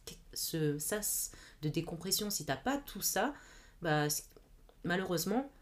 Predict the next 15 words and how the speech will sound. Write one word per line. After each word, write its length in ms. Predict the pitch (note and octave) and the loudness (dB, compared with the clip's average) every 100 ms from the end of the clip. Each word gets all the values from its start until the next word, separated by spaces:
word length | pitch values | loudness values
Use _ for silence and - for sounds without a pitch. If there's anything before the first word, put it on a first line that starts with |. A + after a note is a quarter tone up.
| - - - | -20 -20 -6
tu 160 | - D#3 | -4 0
vas 140 | D3+ | 0
transmettre 420 | D3+ E3 - F3+ | 0 -2 0 0
du 80 | D3+ | -2
stress, 400 | - - G#3 A#3 | -4 0 2 0
tu 120 | - | -2
vas 80 | D3 | -6
transmettre 440 | - D#3+ - F3+ | -4 -6 -4 -4
des 320 | D3+ D3 C#3+ E3 | 0 0 0 0
ondes 120 | E3 | -2
négatives, 600 | D#3+ D3 D3 G#3 G#3+ G3 | 0 -2 0 0 0 0
de 160 | C#3+ | 0
la 100 | D3 | 2
mauvaise 320 | D3 D3+ D3+ D3 | 2 2 2 2
humeur. 280 | F#3 G#3 | 0 -2